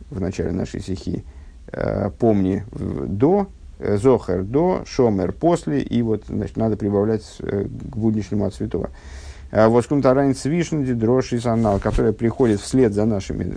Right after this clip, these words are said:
э, вслед за вот этими толкованиями, толкованиями перечисленными,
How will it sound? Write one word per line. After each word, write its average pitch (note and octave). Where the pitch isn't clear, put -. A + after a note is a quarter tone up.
э, -
вслед A#2
за G2+
вот G2+
этими D#2
толкованиями, F#2
толкованиями F#2+
перечисленными, G3+